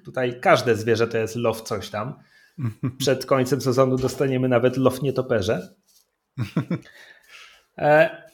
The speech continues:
Speaker 1: Ezra widzi lof wilka, nikt inny go nie widzi. Ezra jak tylko mrugnie, to lof wilk znika, a w ogóle to lof wilki wymarły sto lat temu, więc hej, o co kaman?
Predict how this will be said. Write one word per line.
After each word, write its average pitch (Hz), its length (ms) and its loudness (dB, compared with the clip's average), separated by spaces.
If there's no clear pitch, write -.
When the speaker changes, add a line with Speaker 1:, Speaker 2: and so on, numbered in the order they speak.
Speaker 1:
Ezra 240 320 2
widzi 208 240 -2
lof 202 280 2
wilka, 208 640 0
nikt 254 240 -8
inny 185 300 0
go 147 100 6
nie 160 160 2
widzi. 190 480 0
Ezra 170 280 4
jak 151 120 4
tylko 160 280 0
mrugnie, 147 400 -2
to 131 120 -2
lof 127 320 -2
wilk 113 240 -4
znika, 175 380 0
a 165 80 6
w 147 80 0
ogóle 160 280 4
to 160 120 2
lof 156 240 2
wilki 151 300 -4
wymarły 131 400 2
sto 127 200 0
lat 120 260 2
temu, 113 260 2
więc 107 280 0
hej, 107 220 -2
o 110 100 0
co 107 140 -6
kaman? 156 540 2